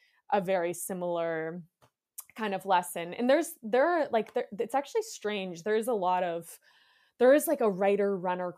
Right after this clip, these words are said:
crossover that happens a lot. Like, the author Haruki Murakami, I don't know if you guys are familiar with him, he wrote a whole memoir about, um, the memoir is called What I Talk About When I Talk About Running. And it's really, it's, like, simultaneously a book about running, but also a book about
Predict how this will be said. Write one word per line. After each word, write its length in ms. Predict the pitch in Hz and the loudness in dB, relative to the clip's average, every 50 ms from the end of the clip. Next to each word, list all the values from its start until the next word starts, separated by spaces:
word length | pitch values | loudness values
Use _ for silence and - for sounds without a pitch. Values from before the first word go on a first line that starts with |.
| - | -8
crossover 640 | - 190 170 175 180 - - - 160 165 - 160 170 | -6 -4 -4 -4 -6 -6 -4 -4 -4 -4 -4 -4 -4
that 160 | 175 170 160 | -2 -2 -4
happens 480 | 202 175 170 170 - - 180 180 175 - | -4 -4 -6 -6 -6 -8 -10 -10 -8 -8
a 60 | 165 | -8
lot. 320 | 165 165 - - - - - | -6 -4 -4 -2 -4 -4 -4
Like, 260 | - 165 - - _ - | -4 -6 -6 -8 _ -8
the 80 | 190 - | -4 -2
author 580 | - 185 190 190 - 196 175 185 185 190 - _ - - 180 | 0 0 0 0 0 -2 0 -2 -2 -4 -6 _ -18 -16 -10
Haruki 360 | 202 190 185 180 185 190 180 | -8 -6 -6 -6 -6 -8 -8
Murakami, 580 | 180 175 175 175 - - 180 175 170 170 170 170 | -8 -8 -8 -8 -10 -10 -12 -10 -10 -10 -10 -10
I 20 | |
don't 140 | - - - | -10 -10 -10
know 100 | 170 180 | -10 -10
if 80 | 180 | -12
you 60 | - - | -10 -10
guys 160 | - 185 185 | -10 -8 -10
are 60 | 190 | -10
familiar 360 | - - 190 175 165 160 170 | -12 -12 -12 -10 -8 -8 -6
with 140 | 170 180 180 | -8 -8 -8
him, 140 | - 175 180 | -10 -14 -14
he 180 | - - - | -12 -10 -6
wrote 160 | 220 202 190 170 | -2 0 0 0
a 60 | 175 | 0
whole 200 | - 202 190 170 | 0 -2 -2 -2
memoir 680 | 175 170 180 175 170 170 170 - - - 214 226 - - | -2 -6 -6 -6 -6 -4 -4 -4 -4 -6 -8 -8 -6 -4
about, 480 | 196 202 - 170 175 175 - - - - _ _ _ _ - - - - _ - | -4 0 2 2 2 2 2 0 -4 -8 _ _ _ _ -20 -20 -20 -14 _ -2
um, 560 | 196 202 190 185 180 180 180 180 185 185 220 - - - | 0 2 2 2 0 -2 -6 -8 -12 -14 -16 -18 -18 -12
the 140 | 208 196 180 | -10 -10 -8
memoir 360 | 165 190 196 190 185 - 180 | -6 -6 -6 -4 -4 -6 -8
is 100 | 180 - | -10 -6
called 340 | - - 170 175 175 175 - - - _ | -2 0 0 0 0 -2 -6 -12 -20 _
What 320 | 190 196 - 190 190 185 | -18 -16 -6 -2 0 0
I 60 | 175 | 0
Talk 240 | 175 - 175 170 - | 0 -4 -4 -6 -4
About 180 | 165 165 160 - | -4 -4 -4 -4
When 100 | - 185 | -4 -6
I 60 | 175 | -8
Talk 220 | 175 - 175 175 | -8 -8 -10 -8
About 200 | - 175 170 - | -6 -6 -6 -4
Running. 400 | - 160 165 165 165 175 190 196 | -6 -8 -10 -10 -12 -12 -12 -12
And 100 | - - | -10 -8
it's 200 | 190 185 - - | -10 -10 -8 -2
really, 320 | 214 233 220 214 214 196 - | 0 2 2 2 2 0 -2
it's, 140 | 220 214 233 | -2 0 0
like, 160 | 214 196 - | 0 0 0
simultaneously 760 | - 240 214 220 226 220 208 226 226 214 196 185 - - 196 | -2 -2 -2 -2 -2 -4 -6 -6 -6 -6 -8 -8 -8 -6 -6
a 60 | 190 | -6
book 240 | 175 170 180 175 - | -4 -6 -6 -6 -4
about 240 | 190 170 170 - - | -4 -2 -2 -4 -4
running, 400 | 170 175 170 170 175 170 175 175 | -4 -6 -4 -6 -8 -10 -10 -10
but 120 | 165 - | -10 -8
also 320 | - 170 180 - - 190 170 | -8 -8 -8 -6 -4 -4 -4
a 60 | 170 | -4
book 200 | - 170 - - | -6 -8 -8 -8
about 380 | 185 175 170 175 - - - | -6 -6 -6 -4 -6 -6 -8